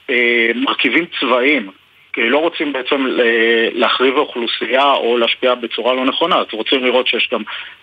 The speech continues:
רכיבים, אה, צבאיים. והדבר הכי חשוב בכל הסיפור הזה, זה הסיפור של הנזק הפסיכולוגי שנדרש לייצר על העם היפני,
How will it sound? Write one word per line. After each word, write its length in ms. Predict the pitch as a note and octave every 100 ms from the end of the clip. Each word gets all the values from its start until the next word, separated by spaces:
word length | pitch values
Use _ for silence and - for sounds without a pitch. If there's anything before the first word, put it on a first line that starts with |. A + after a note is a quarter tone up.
| B2
רכיבים, 480 | A2+ A#2+ B2+ A#2+ A#2
אה, 460 | - A2 G#2+ G#2 G2
צבאיים. 380 | - G2 A#2 A3 C#4+ - - - _
והדבר 280 | A2+ A2 C#3+
הכי 220 | G#3+ B3+
חשוב 400 | B3+ B3+ - C3
בכל 160 | B2+ C3 A#2+
הסיפור 360 | C3+ E3 F3
הזה, 140 | E3+ F#3
זה 140 | A#2+ -
הסיפור 300 | B2+ - E3+
של 200 | F3 C3
הנזק 380 | B2 C#3 F#3 -
הפסיכולוגי 880 | - - - A2 B2 G#3+ - D3 F3+ - _ _ -
שנדרש 580 | - A#2+ A#2+ C3 C3 -
לייצר 520 | D3+ B2+ - - A3+ F#3 - _ C#3
על 180 | F3
העם 200 | D#3+ E3
היפני, 600 | E3 D3+ - A3+ A#3+ A3